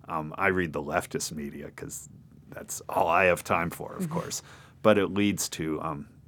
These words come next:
Speaker 1: people reinforcing their own beliefs and becoming more extreme in their viewpoints. I think, um,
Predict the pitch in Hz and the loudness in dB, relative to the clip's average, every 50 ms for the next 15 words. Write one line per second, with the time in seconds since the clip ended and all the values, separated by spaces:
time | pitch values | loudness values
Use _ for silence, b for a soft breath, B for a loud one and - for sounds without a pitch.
0 | - - - - - - 85 76 - 80 76 71 69 - - - 80 80 87 87 | -20 -20 -20 -14 -8 -6 -6 -4 -2 -2 -2 -2 -4 -8 -14 -14 -10 -8 -6 -4
1 | 85 82 - - - 78 76 73 - 76 76 73 73 73 73 73 71 73 73 71 | -6 -6 -6 -6 -4 -4 -4 -4 -4 -6 -8 -8 -8 -8 -8 -8 -6 -6 -6 -6
2 | 73 73 71 - - - - - - - - - 73 73 71 73 73 71 71 - | -6 -6 -6 -6 -8 -8 -10 -12 -12 -12 -12 -10 -8 -6 -6 -6 -6 -8 -8 -8
3 | - - - - 80 76 76 76 73 71 71 69 71 73 - - - - b b | -8 -8 -6 -8 -8 -8 -6 -8 -8 -10 -10 -10 -12 -12 -14 -14 -18 -20 b b
4 | b b b b b b b - - 85 85 80 - 80 78 78 - - - 98 | b b b b b b b -14 -10 -10 -10 -6 -6 -6 -6 -6 -8 -8 -6 -6
5 | 92 - - 117 104 - - 90 85 82 | -4 0 2 2 2 2 2 0 0 -2